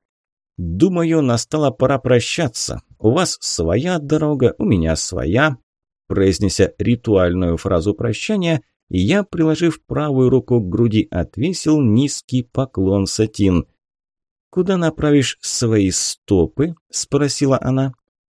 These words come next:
«Алый университет. Думаю, мои ученики без меня сильно соскучились. Рад буду видеть в знакомых краях». После чего, подхватив чемодан, я направился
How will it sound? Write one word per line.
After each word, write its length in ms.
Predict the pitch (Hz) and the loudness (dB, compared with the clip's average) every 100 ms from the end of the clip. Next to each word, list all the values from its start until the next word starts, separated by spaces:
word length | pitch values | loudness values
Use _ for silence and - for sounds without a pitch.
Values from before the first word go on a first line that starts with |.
| _ - | _ -2
«Алый 280 | 92 147 | 0 2
университет. 920 | 190 202 196 196 - 214 226 214 - _ | 2 0 0 0 -2 -4 0 -2 -2 _
Думаю, 600 | - 107 180 220 196 170 123 | -10 -6 -4 -2 -2 0 2
мои 240 | 104 117 | 2 2
ученики 640 | - 104 107 98 - 160 | 0 0 0 0 0 -4
без 300 | 151 92 98 | -2 0 2
меня 280 | 90 101 123 | 2 0 0
сильно 440 | 117 - - - - | -2 -4 -4 -2 -2
соскучились. 800 | 143 135 - 113 - 95 - - _ _ _ | -2 -4 -4 -4 0 0 0 -8 _ _ _
Рад 460 | - - 202 220 185 | -4 2 2 0 -4
буду 300 | 196 190 156 | -2 0 2
видеть 380 | 160 160 - - | 2 0 -6 -4
в 100 | 127 | -2
знакомых 720 | 135 160 - 120 131 131 127 | 0 -2 0 2 2 2 -4
краях». 640 | - 127 123 98 101 - _ _ _ _ | -4 0 2 4 2 0 _ _ _ _
После 280 | 107 101 82 | 2 2 0
чего, 220 | - 98 | 2 2
подхватив 680 | - 101 90 - 90 87 73 | 2 0 0 0 -2 0 -4
чемодан, 560 | - 69 62 143 185 - _ _ | -4 -6 0 0 0 -4 _ _
я 360 | 85 82 185 214 | -4 -2 0 0
направился 1000 | 202 190 - - 127 117 113 - 107 | -2 -4 -2 0 2 0 0 -2 -2